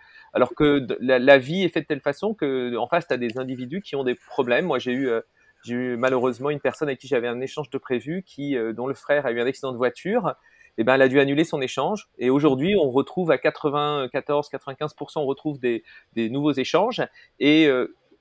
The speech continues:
et si on te le trouve pas, on te paye quel-, un, on te paye, euh, soit un hôtel, soit, euh, une location. Si, euh,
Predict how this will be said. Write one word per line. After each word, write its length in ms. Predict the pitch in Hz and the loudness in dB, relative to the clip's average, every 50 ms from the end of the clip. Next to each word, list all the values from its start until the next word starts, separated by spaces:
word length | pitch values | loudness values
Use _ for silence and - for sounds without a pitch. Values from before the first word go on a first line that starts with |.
| _ | _
et 140 | - 131 127 | -2 -2 -2
si 200 | - - - 214 | -2 -2 2 2
on 80 | 214 202 | 2 4
te 80 | - | 4
le 60 | 175 151 | 0 0
trouve 160 | - 165 - | 0 -2 -2
pas, 100 | - 190 | 0 -2
on 80 | 190 | 0
te 80 | 170 - | -2 -4
paye 240 | 143 - - 170 170 | 0 2 2 2 2
quel-, 220 | - 165 139 - | 2 0 -2 0
un, 580 | 120 139 131 123 123 120 117 117 117 110 104 - - | -2 -2 -2 -2 -2 -4 -4 -4 -4 -6 -6 -6 -8
on 100 | 123 123 | -4 -4
te 80 | 147 | -4
paye, 320 | 139 - 160 156 165 156 139 | 4 6 6 6 6 4 2
euh, 180 | 123 120 117 117 | 2 2 0 -4
soit 200 | - - 160 147 | -2 0 0 2
un 80 | 139 | 2
hôtel, 480 | 139 131 - - 143 143 151 156 156 151 | 2 2 4 4 6 6 6 4 4 2
soit, 380 | - - 135 131 135 135 127 | -2 -2 0 0 2 2 0
euh, 140 | 117 110 110 | -2 -2 -4
une 120 | 117 127 127 | -4 -2 -4
location. 500 | 127 127 - 120 - - - 151 160 156 | -2 0 0 -2 -2 -2 -4 -4 -4 -4
Si, 320 | - - - 135 127 123 | -8 -8 -8 -6 -4 -2
euh, 120 | 113 110 | -4 -4